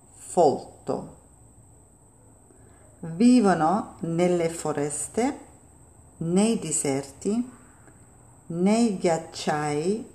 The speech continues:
del Polo Nord, in pianura e nel sottobosco.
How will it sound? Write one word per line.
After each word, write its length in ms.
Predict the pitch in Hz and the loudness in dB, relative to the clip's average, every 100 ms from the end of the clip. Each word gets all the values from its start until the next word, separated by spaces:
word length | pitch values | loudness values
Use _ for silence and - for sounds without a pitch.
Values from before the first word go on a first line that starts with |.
| - | -12
del 220 | - 151 | -4 -4
Polo 420 | 143 - 165 151 139 | -4 -4 -2 0 0
Nord, 420 | 135 131 - - - - _ - _ _ _ _ _ - _ _ | 0 -2 -4 -10 -20 -20 _ -20 _ _ _ _ _ -20 _ _
in 280 | 180 180 180 | 0 0 0
pianura 920 | - 165 143 185 226 247 254 285 - | -4 -2 0 2 2 4 2 0 -8
e 120 | - | -4
nel 300 | 170 165 165 | -2 -2 -4
sottobosco. 1500 | - - - 202 202 - 208 190 147 135 - - - 135 147 | -6 -6 2 2 0 0 2 2 2 0 -2 -12 -8 -6 -6